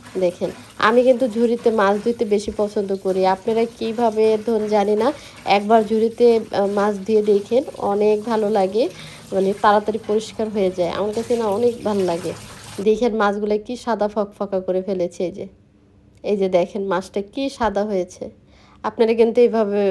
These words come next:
অবশ্যই ট্রাই করবেন। তো যাই হোক, আপনাদের ভাইয়া কিন্তু আবার দই নিয়ে আসছে, নিচে গিয়েছিল, নিচে গেছিল যে একটু ঘুরে আসি। আমি বললাম, "বৃষ্টি আসতেছে, তুমি নিচে যাবা কেন?" পরে বললা যে, "এমনি যাব।" তো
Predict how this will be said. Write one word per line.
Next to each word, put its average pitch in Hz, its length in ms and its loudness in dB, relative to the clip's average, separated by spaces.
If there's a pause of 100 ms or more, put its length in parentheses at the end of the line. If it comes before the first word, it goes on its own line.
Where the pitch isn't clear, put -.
(100)
অবশ্যই 208 540 -2
ট্রাই 185 220 2
করবেন। 175 400 -4 (640)
তো 233 100 2
যাই 240 260 8
হোক, 262 240 2
আপনাদের 226 400 0
ভাইয়া 208 260 0
কিন্তু 208 300 -4
আবার 196 300 2 (200)
দই 208 280 2
নিয়ে 202 200 0
আসছে, 196 400 -2
নিচে 214 280 -4
গিয়েছিল, 202 480 -4 (680)
নিচে 220 340 2
গেছিল 233 360 0 (200)
যে 226 200 -2 (380)
একটু 190 280 -4
ঘুরে 220 300 2
আসি। 202 320 0 (440)
আমি 208 160 0
বললাম, 208 380 4
"বৃষ্টি 233 340 -4
আসতেছে, 220 420 -2
তুমি 196 200 -6
নিচে 220 280 -4
যাবা 196 280 0
কেন?" 190 300 -2
পরে 208 240 -2
বললা 196 320 0
যে, 185 160 -4
"এমনি 196 300 -2
যাব।" 190 240 0 (540)
তো 196 100 0